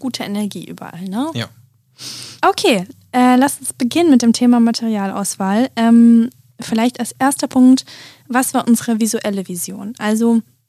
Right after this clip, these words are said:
Speaker 1: man muss dazu sagen, dass das Haus über extrem viel Glasflächen verfügt und, ähm, durch diese Glasflächen das Haus extrem mit der Natur verbunden ist. Also es ist ein super, super schöner großer Garten, ähm, durch den man halt,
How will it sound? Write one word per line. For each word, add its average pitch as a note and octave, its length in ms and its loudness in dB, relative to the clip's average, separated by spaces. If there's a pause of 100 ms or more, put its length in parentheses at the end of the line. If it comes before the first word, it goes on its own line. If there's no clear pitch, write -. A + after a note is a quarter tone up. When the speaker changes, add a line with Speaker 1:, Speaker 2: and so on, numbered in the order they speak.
(220)
Speaker 1:
man G#3+ 120 -2
muss B3 140 0
dazu C4 300 -10
sagen, B3+ 260 0
dass G#3+ 120 -6
das - 260 -10
Haus C#4+ 340 -4 (100)
über A3+ 280 -6
extrem A#3+ 520 -6
viel G3+ 440 -10 (160)
Glasflächen G#3 720 -8
verfügt - 580 -10 (500)
und, A#3 460 0
ähm, A3+ 380 0 (760)
durch B3 200 -2
diese A3 200 -6
Glasflächen B3+ 880 -4
das - 240 -8
Haus A3+ 180 -6
extrem A#3 380 -6
mit A3 120 -4
der G#3+ 100 -6
Natur G#3 360 -4
verbunden F3+ 520 -12
ist. - 200 -10
Also G3 160 -12
es G3 100 -10
ist G#3+ 140 -10
ein G#3 180 -8
super, B3 360 -6
super A3+ 240 -8
schöner A3 340 -8
großer G3+ 320 -14
Garten, A#3+ 500 -8 (720)
ähm, G#3 260 -4
durch G#3 180 -8
den G#3+ 160 -6
man G3+ 200 -8
halt, F#3+ 300 -12